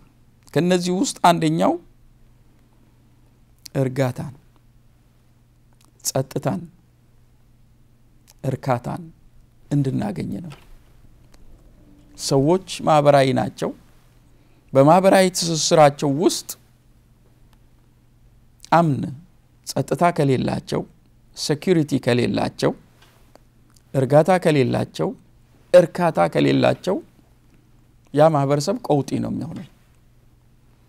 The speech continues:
ስለዚህ ይሄንን ነው የሚያስገኘው። ومن آياته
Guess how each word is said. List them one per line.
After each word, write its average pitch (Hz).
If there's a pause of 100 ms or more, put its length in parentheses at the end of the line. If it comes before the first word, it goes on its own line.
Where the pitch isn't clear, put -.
(220)
ስለዚህ 180
ይሄንን 196
ነው 175
የሚያስገኘው። 139 (1500)
ومن 202
آياته 180